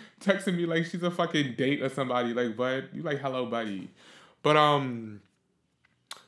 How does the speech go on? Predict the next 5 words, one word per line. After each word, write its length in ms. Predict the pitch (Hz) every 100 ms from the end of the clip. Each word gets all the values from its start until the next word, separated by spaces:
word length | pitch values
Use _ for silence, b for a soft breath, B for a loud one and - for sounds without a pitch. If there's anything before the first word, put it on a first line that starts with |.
| _ 156
unpopular 520 | 196 226 196 196 196
opinion 1000 | 190 185 185 175 170 170 165 165 160 - -
number 380 | 135 131 147 143
three. 840 | - - 214 254 247 240 240 277 - B B B
So, 720 | - - 190 170 165 165 151